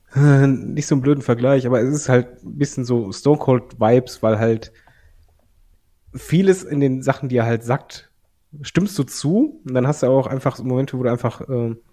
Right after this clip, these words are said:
ja, ihn, ihn ausbuhst, aber es gerne machst und ihn eigentlich damit feierst und, und genauso auch bejubelst. Und, äh,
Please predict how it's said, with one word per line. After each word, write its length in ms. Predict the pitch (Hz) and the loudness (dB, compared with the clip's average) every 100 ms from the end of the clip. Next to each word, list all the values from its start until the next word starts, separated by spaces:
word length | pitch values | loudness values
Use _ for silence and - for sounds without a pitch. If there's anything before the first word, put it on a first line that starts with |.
| _ _ _ _ _ _ _ _ _ _ _ _ _ - | _ _ _ _ _ _ _ _ _ _ _ _ _ -2
ja, 340 | 120 127 - | 2 2 0
ihn, 160 | 143 143 | -4 -2
ihn 220 | 143 135 | -2 0
ausbuhst, 720 | 127 180 - - 143 175 214 - | 4 2 2 -6 -4 -2 -4 -4
aber 160 | 123 | -4
es 200 | 120 - | -4 -4
gerne 320 | 147 170 151 107 | 2 2 2 -4
machst 500 | 113 226 - - _ _ _ _ _ | -6 -8 -14 -20 _ _ _ _ _
und 180 | - 135 | -8 -6
ihn 140 | 139 127 | -6 -2
eigentlich 300 | 139 151 147 | 0 0 -2
damit 200 | 131 123 | -4 -4
feierst 560 | - 123 123 98 - | -4 -2 -2 -4 -8
und, 220 | 113 110 | -12 -10
und 240 | 117 120 123 | -8 -6 -4
genauso 320 | 120 123 131 | -2 -2 -2
auch 100 | 127 | -4
bejubelst. 640 | 123 120 127 123 107 - 113 | -2 0 0 0 -4 -6 -10
Und, 260 | 113 110 | -8 -8
äh, 240 | 90 120 | -6 -6